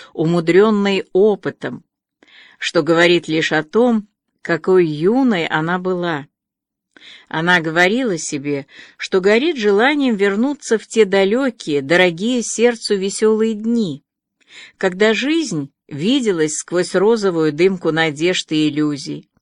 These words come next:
и обладала чем-то, не поддающимся определению и ушедшим навеки.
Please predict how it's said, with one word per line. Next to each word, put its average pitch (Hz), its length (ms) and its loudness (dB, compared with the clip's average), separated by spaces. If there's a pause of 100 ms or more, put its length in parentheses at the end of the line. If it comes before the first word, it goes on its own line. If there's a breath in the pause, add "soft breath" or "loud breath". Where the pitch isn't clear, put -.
(520 loud breath)
и 165 80 -2
обладала 165 840 2
чем-то, 214 760 -2 (300)
не 170 260 0
поддающимся 180 1200 0
определению 165 1120 -2 (600)
и 160 280 -4 (180)
ушедшим 165 760 -2
навеки. 175 760 -8